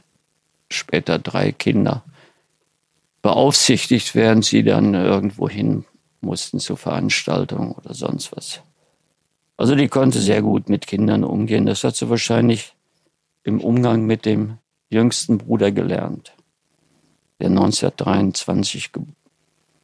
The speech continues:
geboren ist. Und leider, wenn wir schon bei den Brüdern sind, bei den Jüngeren,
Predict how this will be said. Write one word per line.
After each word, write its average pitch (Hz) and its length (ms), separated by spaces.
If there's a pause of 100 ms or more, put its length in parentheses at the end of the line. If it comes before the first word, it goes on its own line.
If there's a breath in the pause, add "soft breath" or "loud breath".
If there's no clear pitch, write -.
(340)
geboren 110 600
ist. - 380 (1900)
Und 107 200
leider, 107 800
wenn 107 120
wir 107 140
schon 110 240
bei 107 100
den 101 200
Brüdern 107 420
sind, 110 320
bei 107 120
den 110 200
Jüngeren, 107 640